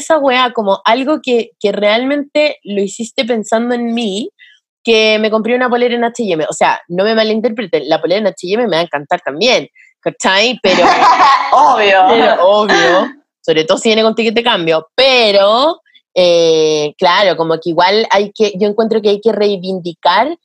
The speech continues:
Speaker 1: los regalos hechos con las manos, weona, porque a veces la gente piensa
Speaker 2: Sí.
Speaker 1: que regalar manualidades es como el collar de fideos que hacía ahí en el jardín, ¿cachai? Nada que ver,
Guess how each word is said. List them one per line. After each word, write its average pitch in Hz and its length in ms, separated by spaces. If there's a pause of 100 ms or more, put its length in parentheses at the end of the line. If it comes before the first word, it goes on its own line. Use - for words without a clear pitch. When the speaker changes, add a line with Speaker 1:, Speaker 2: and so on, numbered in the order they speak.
(240)
Speaker 1:
los 196 160
regalos 196 460
hechos 220 260
con 220 160
las 202 140
manos, 160 360
weona, 139 280
porque 147 400 (240)
a 175 100
veces 220 240
la 220 140
gente 233 340
piensa 220 260
Speaker 2:
Sí. 175 60 (120)
Speaker 1:
que 226 80
regalar 202 420
manualidades 226 640
es 240 100
como 196 320 (300)
el 185 260
collar 202 380
de 240 100
fideos 226 480
que 240 120
hacía 220 240
ahí 226 100
en 220 80
el 208 100
jardín, 214 560
¿cachai? 190 380
Nada 170 180
que 285 140
ver, 190 360